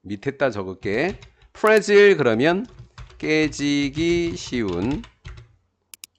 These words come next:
콘크리트 그러면 단단한 또는 구체적인.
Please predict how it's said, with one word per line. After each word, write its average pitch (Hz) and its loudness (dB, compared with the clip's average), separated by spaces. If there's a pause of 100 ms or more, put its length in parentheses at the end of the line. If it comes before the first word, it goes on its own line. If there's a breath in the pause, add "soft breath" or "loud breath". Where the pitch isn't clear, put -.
콘크리트 190 0
그러면 147 -2
단단한 101 -4 (1700)
또는 131 0
구체적인. 98 -4